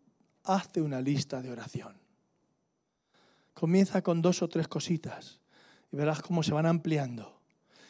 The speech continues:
Y cada vez que Dios conteste algo de lo que has pedido, táchalo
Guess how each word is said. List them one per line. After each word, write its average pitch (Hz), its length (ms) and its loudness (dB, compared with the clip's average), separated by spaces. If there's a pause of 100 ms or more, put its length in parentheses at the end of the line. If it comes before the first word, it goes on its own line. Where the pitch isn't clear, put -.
(140)
Y 160 120 2
cada 135 220 0
vez 170 180 8
que 185 160 4
Dios 180 300 6
conteste 165 580 2
algo 180 240 6
de 151 80 4
lo 139 120 2
que 143 100 -2
has 170 160 0
pedido, 185 600 4 (640)
táchalo 165 760 2